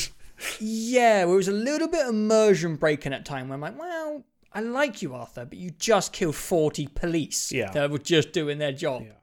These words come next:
Speaker 2: And some of that stuff was just like, eh.
Speaker 1: Yeah, you get
Speaker 2: Not,
Speaker 1: a bit of
Speaker 2: not
Speaker 1: that
Speaker 2: really
Speaker 1: Naughty
Speaker 2: the
Speaker 1: Dog thing where it's like, "All right, Nathan, you can put the fucking machine gun down, you psycho."
Speaker 2: <laughs>
Speaker 1: Uh,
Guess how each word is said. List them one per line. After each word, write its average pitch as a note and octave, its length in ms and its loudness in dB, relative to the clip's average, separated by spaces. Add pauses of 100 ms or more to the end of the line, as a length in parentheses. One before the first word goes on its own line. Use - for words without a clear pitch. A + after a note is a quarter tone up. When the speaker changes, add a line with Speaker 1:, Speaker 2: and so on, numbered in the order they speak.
(400)
Speaker 2:
And D#3 140 -6
some B3+ 140 4
of G#3+ 100 6
that F3 160 2
stuff D#3 240 0
was D3 180 -6
just D#3 200 -10
like, - 180 -6
eh. A4+ 560 -2 (680)
Speaker 1:
Yeah, E3+ 160 6
you D#3+ 140 4
get D#3+ 100 8
Speaker 2:
Not, D3+ 60 6
Speaker 1:
a C#3+ 40 -2
bit C#3+ 120 6
of - 100 8
Speaker 2:
not C3+ 60 6
Speaker 1:
that B2 80 6
Speaker 2:
really - 80 0
Speaker 1:
Naughty A#2 260 4
Speaker 2:
the G#2+ 80 0
Speaker 1:
Dog G#2 240 2
thing G2 260 -8
where F#2 140 -10
it's G2 120 -10
like, G2+ 220 -6 (180)
"All E3+ 140 6
right, E3 180 8
Nathan, C3 460 2
you C3 140 0
can C#3 160 -4
put F3+ 180 0
the E3 80 2
fucking D#3 480 2
machine E3+ 360 0
gun B2+ 180 2
down, A#2 220 0
you A2+ 100 2
psycho." C3+ 600 8
Speaker 2:
<laughs> - 600 -4
Speaker 1:
Uh, G#2+ 560 -2